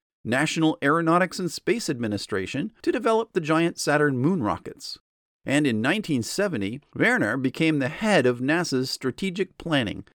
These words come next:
where he lived out the rest of his government days in a Washington, D C office building, hobnobbing with the big boys.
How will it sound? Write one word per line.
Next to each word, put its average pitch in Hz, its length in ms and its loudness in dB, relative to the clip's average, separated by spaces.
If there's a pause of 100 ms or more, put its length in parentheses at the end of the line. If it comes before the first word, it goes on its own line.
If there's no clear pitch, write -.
where 110 140 -2
he 110 120 0
lived 147 320 2
out 165 240 0
the 110 100 0
rest 135 280 -2
of 147 80 -2
his 151 160 -6
government 147 420 0
days 139 400 2
in 127 80 -2
a 107 80 0
Washington, 135 560 -2
D 131 160 -2
C 131 180 -4
office 120 360 -6
building, 113 420 0 (200)
hobnobbing 170 760 0
with 165 160 -2
the 165 60 -2
big 95 240 -4
boys. - 560 -10